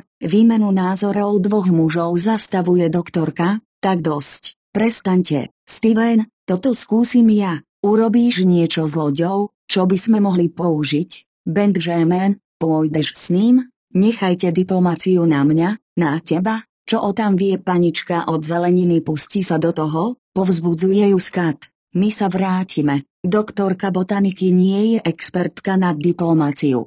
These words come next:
Sedí pri ohnisku čo najtichšie a čaká vo vzduchotesnom obleku. Kontroluje ukazovateľ zásob kyslíka a vie,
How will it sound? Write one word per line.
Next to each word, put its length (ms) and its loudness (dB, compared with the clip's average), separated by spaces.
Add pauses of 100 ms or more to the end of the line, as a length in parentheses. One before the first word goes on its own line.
(140)
Sedí 480 0
pri 180 2
ohnisku 560 0
čo 160 -4
najtichšie 720 0
a 160 -4
čaká 400 -2
vo 160 0
vzduchotesnom 960 -2
obleku. 560 -2 (240)
Kontroluje 640 4
ukazovateľ 680 -2 (100)
zásob 480 -2
kyslíka 640 0
a 160 -2
vie, 400 0